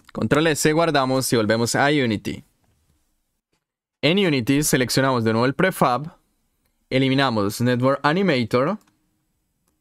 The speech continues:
y agregamos el que hemos creado. Y aquí también debemos referenciar el Animator. Arrastramos,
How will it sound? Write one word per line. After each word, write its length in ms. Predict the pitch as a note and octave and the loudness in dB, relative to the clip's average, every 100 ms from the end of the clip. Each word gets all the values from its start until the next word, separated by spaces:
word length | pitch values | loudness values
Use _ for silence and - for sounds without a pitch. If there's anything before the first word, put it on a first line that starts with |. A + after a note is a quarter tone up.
| _ _ _ _ _ _ _ _ - - _ | _ _ _ _ _ _ _ _ -20 -20 _
y 120 | C3+ | 0
agregamos 520 | D#3 G3+ F#3+ E3+ F#3 E3+ | 2 2 2 0 0 0
el 160 | C3 | 0
que 100 | C3+ | 0
hemos 240 | B2 B2 - | 0 -2 0
creado. 540 | C3 A2+ F2 - - _ _ _ _ _ _ | 0 0 -2 -8 -14 _ _ _ _ _ _
Y 60 | E3+ | -2
aquí 200 | F#3+ G3+ | 2 2
también 380 | F#3 E3+ D3 D3 | 2 2 2 2
debemos 300 | C3+ C#3 C#3+ | 2 2 0
referenciar 560 | C3 - A#2 A2+ C#3+ | 0 0 0 2 0
el 80 | C#3 | 2
Animator. 720 | C3+ C3 B2+ A2 F#2 - - _ _ _ _ _ _ _ | 0 0 0 -2 -4 -10 -14 _ _ _ _ _ _ _
Arrastramos, 840 | - D3 F3+ F3 B2+ A#2 C#3 - | -4 -2 0 0 0 0 -2 -6